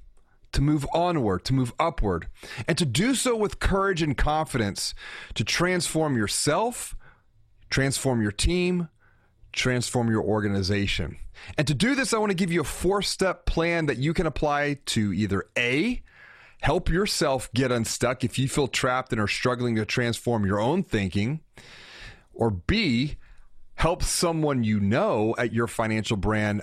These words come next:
break free from the past to move forward towards the future with courage and confidence.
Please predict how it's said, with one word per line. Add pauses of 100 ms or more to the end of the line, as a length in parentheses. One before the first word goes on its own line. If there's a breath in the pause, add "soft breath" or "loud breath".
break
free
from
the
past (520 loud breath)
to
move
forward (260)
towards
the
future (420 loud breath)
with
courage
and
confidence.